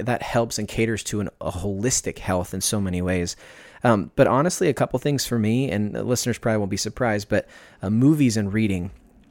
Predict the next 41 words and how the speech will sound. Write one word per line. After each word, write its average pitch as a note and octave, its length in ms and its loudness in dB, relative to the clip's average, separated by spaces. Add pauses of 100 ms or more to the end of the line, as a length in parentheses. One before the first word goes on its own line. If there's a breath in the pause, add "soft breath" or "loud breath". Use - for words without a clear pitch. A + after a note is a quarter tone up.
(240)
are A#2+ 60 0
two C#3 140 2
of B2+ 60 4
the A2+ 80 2
things A2 220 0
that G2 120 0
I F#2+ 80 2
love. F#2+ 420 0
I'll A#2+ 140 2
go E3+ 160 2
see - 180 0
a C3+ 60 4
movie C3+ 260 2
by G#2 240 0
myself, A2 580 0
not G#2+ 220 2
because D#3+ 280 2
I'm D3 100 2
isolating, A#2 500 0
not F#2+ 220 0
because C3+ 280 0
I B2+ 60 4
don't B2 160 2
wanna A#2 140 0
be A2+ 160 0
around G2 260 0
people, D#3 400 -2 (260 loud breath)
but C3 100 -6
just C#3+ 180 0
knowing C3+ 300 2
that A2+ 120 0
that's A2+ 260 2
one B2 120 2
of A2+ 60 4
the G#2+ 40 2
things A2 300 0
that A2 120 2
I A2 120 4
walk G#2 260 0
away F#2+ 300 0
with. G2+ 280 0